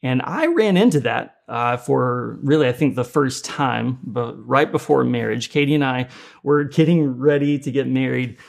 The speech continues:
And there's just this seemingly innocuous day where you think, "Oh, nothing big is gonna happen today." And I was wrong.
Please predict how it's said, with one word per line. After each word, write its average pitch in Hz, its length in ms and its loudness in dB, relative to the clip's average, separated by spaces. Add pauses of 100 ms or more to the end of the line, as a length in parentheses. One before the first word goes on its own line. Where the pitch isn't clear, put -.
(260)
And 143 200 4
there's 165 240 2
just 165 240 0
this 156 340 -2
seemingly 202 600 6
innocuous 147 720 4
day 139 400 0 (100)
where 131 220 -4
you 127 120 0
think, 127 280 0
"Oh, 214 180 2
nothing 196 480 0
big 143 320 2
is 135 140 0
gonna 127 160 -2
happen 117 380 -6
today." 113 340 -6
And 131 100 -6
I 113 80 -8
was 127 220 -12
wrong. 113 340 -4